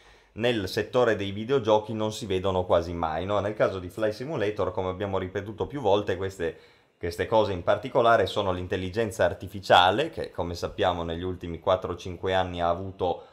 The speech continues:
una, un nuovo rinascimento, ok?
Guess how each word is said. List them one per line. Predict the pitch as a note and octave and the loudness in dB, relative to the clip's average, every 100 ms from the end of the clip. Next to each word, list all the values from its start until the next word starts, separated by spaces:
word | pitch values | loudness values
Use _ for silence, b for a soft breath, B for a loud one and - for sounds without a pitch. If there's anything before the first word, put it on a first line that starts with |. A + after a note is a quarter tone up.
| B B - | B B -12
una, | A2+ A2+ F#2+ F2 | -4 2 4 4
un | G2+ G#2 | -2 -2
nuovo | A2 A#2+ A#2+ | 6 8 10
rinascimento, | G#2 G2+ F#2 - E2+ E2 E2+ E2+ D#2+ G#2+ | 6 6 0 -2 -6 -4 -4 -6 0 2
ok? | D#3+ D3+ - D#2 D#2 G#2+ F3 | 4 0 -2 0 0 -4 -6